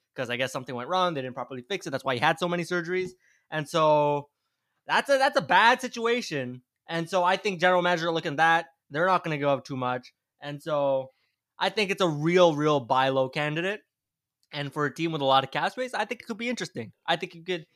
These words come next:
if you could, uh, kinda rehab his, rehab it, rehab him if he's not washed, then you got yourself some value. But I would, I would s-, like, it's, if it's not buy low, stay the hell away.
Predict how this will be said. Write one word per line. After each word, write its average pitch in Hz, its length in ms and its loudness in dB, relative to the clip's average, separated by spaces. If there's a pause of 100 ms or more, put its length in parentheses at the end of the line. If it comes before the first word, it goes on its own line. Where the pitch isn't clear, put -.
(140)
if 147 120 -12
you 170 100 -8
could, 170 200 -4
uh, 156 380 4 (240)
kinda 165 180 -2
rehab 151 440 0
his, 147 120 -6 (240)
rehab 147 460 -2
it, 160 120 -10 (180)
rehab 151 360 -2
him 156 60 -6
if 139 100 -6
he's 135 120 -8
not 139 220 0
washed, 139 460 0 (520)
then 139 640 -4 (140)
you 143 60 -14
got 147 180 -2
yourself 147 240 -4
some 127 160 -6
value. 117 320 0
But 131 240 -6
I 143 160 -2
would, 143 320 -6 (680)
I 196 120 -2
would 196 320 -2 (120)
s-, - 260 -20
like, 156 200 -6
it's, - 320 -12 (180)
if 202 160 -2
it's 185 120 -2
not 185 240 6
buy 175 160 10
low, 165 460 4
stay - 180 -4
the 131 100 -2
hell 123 160 0
away. 110 220 -8